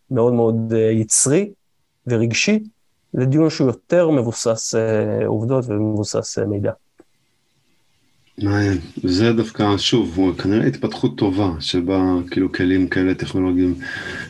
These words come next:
Speaker 2: יכולים לאו דווקא לתכנן, אה, במקומנו, אבל אולי לגרום לזה שדברים יותר טובים יקרו. רציתי לדבר איתך על, אה, עוד נושא, כאילו,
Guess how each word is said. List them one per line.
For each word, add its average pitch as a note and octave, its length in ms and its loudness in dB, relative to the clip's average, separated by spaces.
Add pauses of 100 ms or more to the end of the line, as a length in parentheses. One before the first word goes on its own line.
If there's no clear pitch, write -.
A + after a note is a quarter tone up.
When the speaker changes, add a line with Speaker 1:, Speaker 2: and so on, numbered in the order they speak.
Speaker 2:
יכולים F#2+ 440 2
לאו A2 180 4
דווקא C3+ 240 2
לתכנן, A2 480 4
אה, G#2 80 6
במקומנו, A2+ 640 4
אבל G#2 220 2
אולי G#2 400 4
לגרום G2+ 380 4
לזה G2 140 2
שדברים F#2+ 500 2 (160)
יותר - 260 0
טובים F#2+ 480 2 (560)
יקרו. G2 380 0 (1120)
רציתי C#3 520 4 (100)
לדבר G#2 260 4
איתך A2 240 0 (300)
על, G2 380 2
אה, F#2 720 2 (760)
עוד C3+ 200 4
נושא, G2 280 -4 (160)
כאילו, A#2+ 280 2